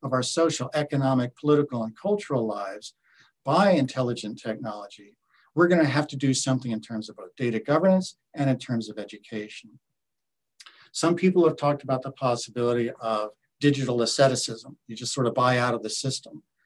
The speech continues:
Some people talk about di-, digital hedonism.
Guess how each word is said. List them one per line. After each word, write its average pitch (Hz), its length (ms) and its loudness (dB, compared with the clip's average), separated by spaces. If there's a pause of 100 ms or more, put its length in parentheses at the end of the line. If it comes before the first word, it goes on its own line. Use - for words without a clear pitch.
(200)
Some 160 240 2
people 165 260 2
talk 139 260 4
about 127 260 0
di-, 123 320 -2
digital 113 340 -2
hedonism. 135 640 2